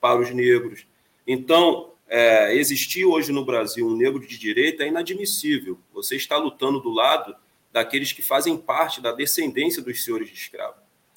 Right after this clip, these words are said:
né? Aqueles que fazem parte da classe dominante parasita, que vive da força de trabalho, da classe operária, da classe trabalhadora.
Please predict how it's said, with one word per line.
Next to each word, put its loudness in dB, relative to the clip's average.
né? -2
Aqueles 0
que -10
fazem 4
parte 2
da -2
classe 2
dominante 0
parasita, -4
que -12
vive -8
da -4
força -4
de -12
trabalho, -2
da -8
classe -6
operária, 0
da -10
classe -8
trabalhadora. -8